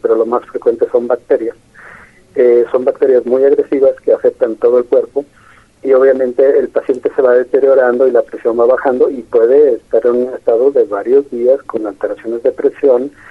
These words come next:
que uno tiene que estar haciendo un manejo para mantener viva la persona, subir la presión y todo esto. Entonces puede presentarse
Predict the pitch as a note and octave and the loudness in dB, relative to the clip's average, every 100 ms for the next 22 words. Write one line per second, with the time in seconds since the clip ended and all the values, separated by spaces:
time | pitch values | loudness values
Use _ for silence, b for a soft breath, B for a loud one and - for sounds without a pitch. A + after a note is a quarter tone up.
0 | B _ - A#2 A#2 A#2 A#2+ A2+ - - | B _ -4 -2 0 -2 -4 -4 -6 -4
1 | A2+ G#2+ G#2+ A2+ A2 G#2+ G2+ - A2+ A2+ | -2 -2 -4 -8 -6 -6 -8 -10 -14 -10
2 | A2+ A#2 G#2+ B2 A2+ G#2+ G#2 G#2+ A2+ A2+ | -6 -6 -4 -4 -4 -8 -12 -10 -8 -6
3 | A2 _ b b _ - B2+ C3 C3+ C3 | -10 _ b b _ -12 -6 0 2 2
4 | - B2+ B2 A#2 B2 - A2+ A2+ A#2 - | -2 -2 -2 -2 -4 -6 -10 -6 -6 -6
5 | - - A2+ A2+ A2 A2 B2 C#3+ _ B | -12 -6 -6 -6 -12 -6 -4 -4 _ B
6 | B B B - - - C3 B2+ C3 B2+ | B B B -6 -6 0 2 4 4 4
7 | A#2 A2 - A#2 - A2 A2+ A#2+ - A2+ | 4 2 0 -4 -4 -6 -2 -2 0 -2
8 | A2 G2+ | 0 -4